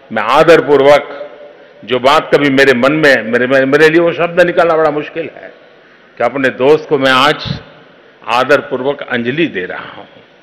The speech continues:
कभी किसी की जिंदगी में ऐसे पल नहीं आने चाहिए।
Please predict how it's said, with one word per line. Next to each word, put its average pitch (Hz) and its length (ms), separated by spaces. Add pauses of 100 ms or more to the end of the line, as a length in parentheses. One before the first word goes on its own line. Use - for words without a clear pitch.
(440)
कभी 147 220
किसी 147 360
की 131 120
जिंदगी 120 420
में 127 340 (1900)
ऐसे 180 340
पल 160 240
नहीं 151 380
आने 98 260
चाहिए। - 420